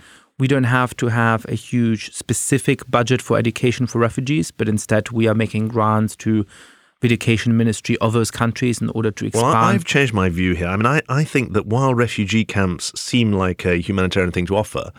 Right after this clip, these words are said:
Speaker 2: I say in my book, too often they're funeral homes for dreams. And my view now is that the right goal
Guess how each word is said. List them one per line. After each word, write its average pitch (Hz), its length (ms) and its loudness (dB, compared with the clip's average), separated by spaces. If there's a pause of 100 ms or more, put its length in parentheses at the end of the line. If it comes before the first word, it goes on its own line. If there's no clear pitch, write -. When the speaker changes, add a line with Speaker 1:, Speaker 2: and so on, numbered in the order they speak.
(340)
Speaker 2:
I 101 100 -4
say 120 160 0
in 110 60 2
my 104 120 4
book, 104 220 0
too 123 140 2
often 101 280 0
they're 95 160 4
funeral 101 400 0
homes 92 240 0
for 87 100 -4
dreams. 78 460 -4 (560)
And 107 360 2 (300)
my 139 300 0
view 120 200 2
now 110 460 2
is 87 260 -2
that 90 220 -2
the 92 80 0
right 107 480 0
goal 85 580 -2